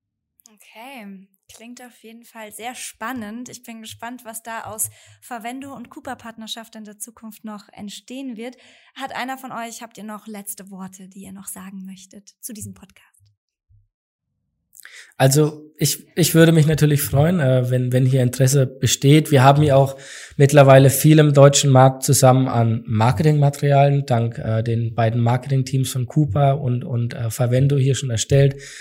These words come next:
Speaker 2: Es gibt, glaub ich, den Industry vier Punkt zero Buyers Guide, ähm, jetzt auch auf Deutsch erhältlich. Da kann man sich mal anschauen,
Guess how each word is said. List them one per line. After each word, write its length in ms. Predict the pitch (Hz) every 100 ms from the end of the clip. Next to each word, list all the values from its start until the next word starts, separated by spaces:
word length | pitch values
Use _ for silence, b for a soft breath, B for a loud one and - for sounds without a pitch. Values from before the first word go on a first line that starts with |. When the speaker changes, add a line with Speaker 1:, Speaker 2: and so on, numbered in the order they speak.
| B
Speaker 2:
Es 120 | 135 -
gibt, 180 | 147
glaub 180 | 147 139
ich, 80 | 135
den 160 | 139 139
Industry 640 | 143 139 135 - 135 135
vier 280 | 123 - 131
Punkt 240 | 135 131
zero 220 | 135 135 127
Buyers 520 | 120 131 156 147 -
Guide, 460 | 151 143 151 - b b b b
ähm, 560 | - 123 123 131 135 -
jetzt 420 | - 135 131 131
auch 180 | 131 123
auf 200 | 127 117
Deutsch 440 | - 131 165 175 175
erhältlich. 500 | 143 151 143 127 -
Da 100 | 127
kann 160 | 127
man 120 | 131
sich 160 | 123 -
mal 140 | 120
anschauen, 540 | 113 147 147 151 143